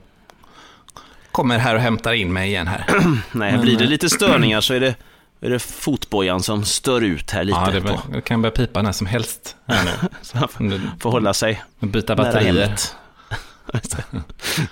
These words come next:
Speaker 1: Nej, men
Speaker 2: Så
Speaker 1: man kan väl få,
Speaker 2: Nej.
Speaker 1: det be-, som sagt, det behöver vi inte älta
Speaker 2: Nej,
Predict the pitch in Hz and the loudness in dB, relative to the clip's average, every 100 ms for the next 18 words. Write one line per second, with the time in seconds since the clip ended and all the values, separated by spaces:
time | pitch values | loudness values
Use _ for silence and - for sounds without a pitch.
0 | - 123 113 123 127 131 147 131 131 123 | -2 0 2 4 4 2 2 2 2 2
1 | 131 123 98 135 - - - - - - | 2 2 2 0 -2 -8 -20 -20 -20 -10
2 | 131 123 120 127 127 120 - 113 107 107 | -2 0 2 0 -2 -2 0 0 0 -2
3 | 110 113 107 113 - - 98 95 | 0 2 2 2 2 0 0 2